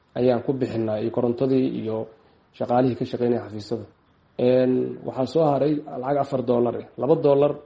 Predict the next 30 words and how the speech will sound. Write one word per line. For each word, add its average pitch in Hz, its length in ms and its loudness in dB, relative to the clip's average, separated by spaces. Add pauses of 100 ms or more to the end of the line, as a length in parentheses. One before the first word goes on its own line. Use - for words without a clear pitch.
(220)
keed 143 260 0 (100)
wa-, 120 180 -6
waaye 120 300 0
dalladda 123 380 0
iskale. 147 360 0 (640)
Waxaan 127 280 -2
ugu 123 180 0
talagalnay 127 460 2
horumarinta 120 520 0
dalladda. 117 460 0 (500)
Waxyaalaha 127 300 0
dalladda 131 320 2
lagu 131 140 2
horumarinaayo 139 600 2 (720)
iyo 120 140 -4
shaqooyinka 127 460 2
dalladda 131 340 2
loo 131 180 4
qabanayo 139 480 0
iyo 131 240 -4
in 143 40 -2
suuqyo 139 360 0
loogu 139 260 4
raadiyo. 117 460 0 (480)
Keed 160 260 2
waaye, 147 360 4 (760)
akoon 135 300 -2
ay 127 80 4
ku 131 120 -2
jirtaa. 110 380 -8